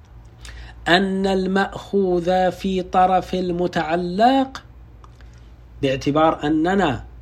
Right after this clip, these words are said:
دفعنا إشكال الدور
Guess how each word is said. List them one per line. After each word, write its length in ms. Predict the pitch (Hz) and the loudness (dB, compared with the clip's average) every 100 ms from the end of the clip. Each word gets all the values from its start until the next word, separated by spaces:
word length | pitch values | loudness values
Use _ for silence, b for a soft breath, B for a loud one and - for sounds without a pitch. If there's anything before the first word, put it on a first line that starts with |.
| - - 135 | -20 -8 -4
دفعنا 880 | 151 233 294 262 277 285 269 247 202 | 2 4 4 4 2 4 2 2 0
إشكال 560 | - - 208 196 180 | 0 0 0 2 2
الدور 640 | 170 151 165 180 143 120 | 0 0 4 4 4 -2